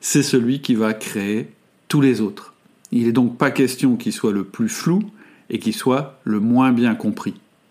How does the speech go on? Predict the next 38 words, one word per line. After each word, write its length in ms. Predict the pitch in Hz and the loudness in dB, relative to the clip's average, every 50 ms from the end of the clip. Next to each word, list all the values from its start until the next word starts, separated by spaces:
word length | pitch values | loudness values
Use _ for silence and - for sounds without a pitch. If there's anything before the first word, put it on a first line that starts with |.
| _ _ _ _ _ _ - - - - - - - - - | _ _ _ _ _ _ -20 -20 -20 -20 -20 -20 -20 -18 -14
C'est 160 | - - 127 | -4 -2 0
en 140 | 117 113 113 | 0 0 0
partant 460 | 113 139 147 - - - 165 151 131 | 0 0 -2 0 -2 0 0 2 2
de 100 | 110 104 | 0 0
ce 100 | 101 - | -2 -2
constat 460 | - 131 135 131 135 - - 135 147 | 0 0 0 0 0 -2 -2 -2 -2
que 80 | 139 - | -2 -2
j'ai 100 | 110 104 | -4 -4
créé 280 | - - - 123 135 | -4 -2 0 2 2
Outils 300 | 139 127 117 131 - 160 | 2 2 0 -2 -4 -2
du 100 | 139 135 | 0 0
Manager, 600 | 123 120 117 113 110 101 92 95 - - - - - - _ _ _ _ _ _ | 0 2 2 2 0 0 -2 -6 -8 -12 -14 -20 -20 -20 _ _ _ _ _ _
pour 140 | - 113 104 | -8 -4 0
m'adresser 560 | 110 127 135 131 135 123 127 123 123 - 123 | 2 2 2 2 2 2 2 0 0 0 -2
aux 80 | 110 101 | 0 2
managers 680 | 104 131 156 156 143 135 113 107 107 101 101 120 156 160 - - - - - _ _ _ | 2 2 2 2 2 0 0 0 -2 -2 -2 -4 -6 -8 -10 -16 -20 -20 -20 _ _ _
qui 120 | - - | -4 -2
ont 120 | 113 101 92 | -2 -2 -2
compris 360 | - 190 208 196 - 156 131 | 0 0 0 0 0 -2 -4
ça 380 | - - 117 101 110 147 - - _ _ _ _ _ | -2 -2 -2 -4 -4 -6 -10 -16 _ _ _ _ _
et 160 | - 117 110 113 | -2 -2 -2 0
qui 120 | - 135 | 2 2
ont 140 | 139 143 147 | 4 4 2
envie 180 | 131 127 131 | 2 2 0
de 120 | 113 107 98 | 0 0 -2
créer 480 | - - - - 139 131 123 110 - - - | -4 -6 -4 -2 0 0 2 0 -2 -4 -6
à 100 | - 117 | -4 0
leur 220 | 113 123 151 170 156 | 2 2 2 2 2
échelle 440 | 131 120 - - 113 98 104 113 - - _ _ _ _ _ - - _ | 0 0 -2 -4 -4 -4 -4 -6 -10 -14 _ _ _ _ _ -20 -20 _
ce 240 | - - - 202 214 | -10 -2 0 2 2
système 500 | 202 - 151 123 - - - 98 101 120 - - | 2 2 -2 -2 -2 -4 -4 -4 -4 -6 -8 -4
qui 100 | - 131 | -2 0
va 140 | 131 143 | 2 2
leur 180 | 139 139 139 - | 2 0 0 -2
permettre 400 | - 135 117 110 104 98 - - | 0 0 0 2 0 -2 -4 -4
de 100 | - 113 | -4 -4
se 200 | 107 - - 208 | -2 0 0 0
développer 640 | 202 160 156 139 117 113 107 90 - 127 143 180 180 | 0 2 0 0 2 0 0 0 -2 -2 -2 -2 -4